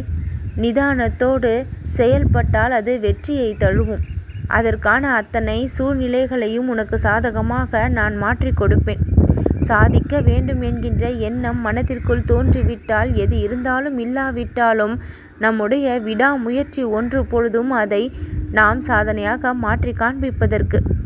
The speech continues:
முயற்சியை எப்பொழுதும் செய்து கொண்டே இருக்க வேண்டும். தோல்வியே தோற்று போகின்ற அளவிற்கு உன்னுடைய முயற்சி எப்பொழுதும் வென்று நிற்க வேண்டும்.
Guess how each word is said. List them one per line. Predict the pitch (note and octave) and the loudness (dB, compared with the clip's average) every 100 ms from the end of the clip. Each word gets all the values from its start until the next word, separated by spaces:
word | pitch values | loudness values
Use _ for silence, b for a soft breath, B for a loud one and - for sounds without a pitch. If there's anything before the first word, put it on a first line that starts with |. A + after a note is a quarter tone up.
| B B B B | B B B B
முயற்சியை | - A#3 C4 - A3+ G#3 B3+ | -2 2 2 2 0 0 0
எப்பொழுதும் | A3 G3+ C#4+ C#4 B3 B3+ | -2 -2 0 0 0 -4
செய்து | B3 A3+ A3 | -2 -2 -2
கொண்டே | A3 A#3 C#4 C#4+ | -4 -4 -2 -2
இருக்க | A#3 A#3+ - A3+ | -2 -4 -2 -2
வேண்டும். | G3+ G#3+ G#3+ - - B B B B B - | -2 -2 -4 -6 -12 B B B B B 2
தோல்வியே | G#3 A3 G3+ A3 | 4 2 2 0
தோற்று | C4 A#3 A#3 A#3+ | 2 0 0 -4
போகின்ற | G#3 B3+ B3+ B3 B3 C4 | -2 -2 -2 -4 -2 -2
அளவிற்கு | A#3 A#3+ A#3+ - B3 | 0 -2 -4 -2 0
உன்னுடைய | B3+ A3+ G#3 B3 C#4+ B3 | 0 -2 0 0 0 -2
முயற்சி | A3 A#3 C4+ - B3 A3+ | -2 -2 -2 -2 -6 -2
எப்பொழுதும் | G#3 G#3 C4+ A#3 B3 | -2 -2 -2 -2 -2
வென்று | A3 G#3 G#3 G#3 | -2 -2 0 0
நிற்க | G#3 - D4 | -2 0 -2
வேண்டும். | G#3 G3+ G#3 - | 0 -2 -2 -4